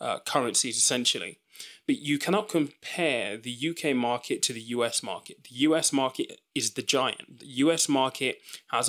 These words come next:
all of the big tech firms in there, Facebook, Google, Amazon, Tesla. Y-, it's got all of those guys there. We don't really have our own tech sector. And I, I, I, I, I honestly look at this, right? You look at the data, I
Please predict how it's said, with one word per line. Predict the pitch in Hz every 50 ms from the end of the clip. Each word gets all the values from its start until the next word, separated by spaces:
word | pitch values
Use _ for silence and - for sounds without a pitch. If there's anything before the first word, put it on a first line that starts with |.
| - -
all | 170 165 156 147
of | 139
the | 139 -
big | - - 139 139 -
tech | - - 156 - -
firms | - - 120 107 110 110 -
in | 107 104
there, | 98 - - - -
Facebook, | - - - 160 156 139 - - - 113 - - _
Google, | - 156 147 143 - - 110 92 - - -
Amazon, | 151 156 151 147 135 117 95 90 98 - - - - - - _ -
Tesla. | - - 160 151 147 - 123 104 90 - - _ _ _ _ _ _ _ -
Y-, | 165 160 - -
it's | - - 113 -
got | - 165 143 - - _ -
all | 175 180 175 165 156 147 139 -
of | 127 123 -
those | 131 123 117 113
guys | 113 - 113 107 107 101 -
there. | 135 135 127 110 - - _ _ - - - - _ _
We | - 127 -
don't | 196 180 -
really | 180 165 165
have | 165 - 180 170 151 131
our | 131 131
own | 139 131 127 120
tech | - - - 160 - -
sector. | - 139 - - -
And | 117
I, | 120 131 147 160 - -
I, | 165 180 185 180 175 190
I, | 190 -
I, | 170 165 - 110 160 165 -
I | 165 156 151 - -
honestly | 180 202 220 220 208 - 214 208
look | 202 190 190 -
at | 139 -
this, | 107 98 104 - -
right? | 123 113 117 - -
You | 156 160
look | 185 190 -
at | 196
the | 180 190
data, | 156 175 151 131 117 - -
I | 107 127 143 120